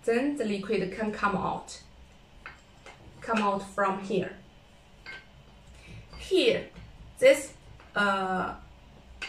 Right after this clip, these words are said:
this side connect with the tin tank, and here connect the adapters, uh, different adapters,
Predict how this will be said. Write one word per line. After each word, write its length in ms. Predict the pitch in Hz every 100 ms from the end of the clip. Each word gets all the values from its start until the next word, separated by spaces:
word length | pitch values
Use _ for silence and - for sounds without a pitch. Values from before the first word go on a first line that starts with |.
| - -
this 300 | 302 311 -
side 360 | 233 - 175 - -
connect 640 | 285 254 247 226 226 - 226 202
with 280 | 202 196 180
the 360 | 196 190 185 185 - - -
tin 260 | 277 285
tank, 420 | 285 240 180 - - - - - - - - - - - -
and 280 | 240 226 220 214
here 420 | - 359 262 - - - - - -
connect 540 | 294 262 254 226 226
the 560 | 240 214 190 208 208 - - - - -
adapters, 760 | 269 269 - - - - - - - - - - - - - - - - - - - - - - - -
uh, 120 | 208
different 520 | 202 233 233 220 214
adapters, 720 | - 208 202 - 190 185 -